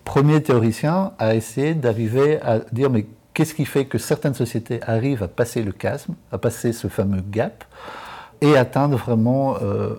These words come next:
un marché mondial ? Et une de ses recommandations, c'était de travailler de manière verticale, donc d'essayer de, de cibler les clients, de, par exemple, de prendre, si vous faites un,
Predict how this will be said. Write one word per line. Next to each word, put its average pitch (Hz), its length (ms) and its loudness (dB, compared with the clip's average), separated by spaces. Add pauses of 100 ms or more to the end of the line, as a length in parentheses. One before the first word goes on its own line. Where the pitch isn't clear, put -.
un 113 80 -2
marché 107 380 -2
mondial ? 101 460 -4 (580)
Et 104 240 0 (200)
une 147 260 4
de 113 120 2
ses 110 340 0
recommandations, 110 920 0
c'était 139 400 -2
de 120 120 0
travailler 120 420 0
de 131 80 -4
manière 113 360 2
verticale, 104 640 -6 (100)
donc 101 200 -6
d'essayer 123 340 0
de, 107 380 0
de 107 140 -2
cibler 131 640 0
les 110 140 2
clients, 117 600 -2 (280)
de, 113 340 2
par 113 180 0
exemple, 110 360 -2
de 98 80 -4
prendre, 110 420 -4
si - 140 -10
vous 92 100 -4
faites 104 280 -6
un, 95 300 -6